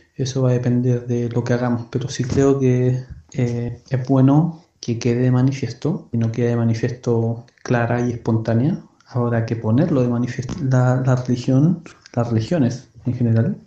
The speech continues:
no es mucho el, el aporte que realizan a la sociedad. Eh,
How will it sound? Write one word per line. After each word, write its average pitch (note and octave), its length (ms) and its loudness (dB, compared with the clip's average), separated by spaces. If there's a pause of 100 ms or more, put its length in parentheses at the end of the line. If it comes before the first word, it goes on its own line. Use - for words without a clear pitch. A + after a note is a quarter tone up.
(200)
no B2 140 4
es A#2+ 60 2
mucho A#2 720 2
el, A2 460 -2
el A#2 180 0
aporte A#2+ 380 0
que A2+ 220 0
realizan A2 460 0
a G#2+ 40 0
la G#2+ 60 -2
sociedad. A2 420 -2 (220)
Eh, A2+ 580 -2